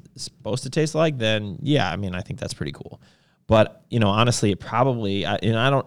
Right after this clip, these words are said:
I haven't dug into the financials of it. I did on the energy drink side, actually, we were gonna do a collab. Um, and it just, you know, I mean, it was, it's affordable to do, but, like, it does,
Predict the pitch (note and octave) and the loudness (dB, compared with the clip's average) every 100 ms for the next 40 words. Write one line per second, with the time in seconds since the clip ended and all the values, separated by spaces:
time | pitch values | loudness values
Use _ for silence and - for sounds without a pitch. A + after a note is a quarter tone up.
0 | - C3 D3+ A#2+ A#2 G#2+ A2+ G#2 G#2+ G2+ | -2 2 2 2 2 2 2 -2 -6 -6
1 | G#2 F#2+ F#2+ - G#2+ G2+ G2+ G2+ G2+ C3+ | -4 -2 -2 -2 -4 -2 0 0 2 4
2 | B2+ G#2+ A2 G#2 F2+ B2+ B2 G2 F#2+ F2+ | 4 2 -2 -2 0 2 2 -2 -6 -6
3 | G2+ F#2 F#2+ G2+ F#2 F#2 F#2+ G2+ G2 E2+ | -4 -4 -4 -4 -6 -6 -6 -8 -10 -10
4 | F2 F2+ F2+ F2 F2+ F#2 F2 E2 - _ | -10 -10 -10 -10 -10 -8 -8 -10 -16 _
5 | - - - - G#2+ G2+ G2 G2 - _ | -20 -20 -4 2 6 6 4 0 -8 _
6 | - - _ _ _ _ - C#3 B2+ B2 | -20 -20 _ _ _ _ -2 2 4 4
7 | D#3+ C#3+ - - - C3 C#3+ C#3+ C3+ B2 | 4 2 2 -4 -6 -4 -2 -2 -2 0
8 | C3 A#2+ A#2 B2 A#2+ - A#2 A2 - C3+ | 2 2 2 2 2 2 0 0 6 8
9 | E3+ F3+ F3+ F3 F3 F#3+ G#3+ E3+ C#3+ A2 | 8 6 4 4 4 4 2 0 0 2
10 | A2 G#2+ A#2 A2 A2 B2 A#2 | 0 0 -2 0 2 2 -2